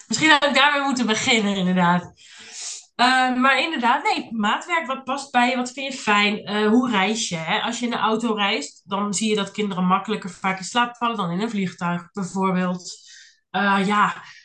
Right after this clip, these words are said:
dus moet je een heel eind vliegen en slaapt je kind niet, dan kan je je natuurlijk wel voorstellen dat je ook anders de dag begint daar,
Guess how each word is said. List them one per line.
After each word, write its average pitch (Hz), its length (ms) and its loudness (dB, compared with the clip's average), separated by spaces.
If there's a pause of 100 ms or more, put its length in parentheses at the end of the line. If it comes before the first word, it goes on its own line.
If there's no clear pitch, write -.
(300)
dus 214 140 2
moet 247 180 6
je 247 100 4
een 220 120 6
heel 247 240 6
eind 220 280 0
vliegen 233 400 -2
en 185 100 -4
slaapt 254 320 -2
je 220 80 -8
kind 185 200 0
niet, 180 160 2
dan 220 100 -2
kan 226 120 -4
je 233 60 2
je 226 80 0
natuurlijk 214 340 -2
wel 185 80 -6
voorstellen 226 380 -2
dat 196 140 -4
je 214 100 -4
ook 196 180 -2
anders 214 340 0
de 190 100 -4
dag 185 260 -2
begint 254 440 -4
daar, 170 540 0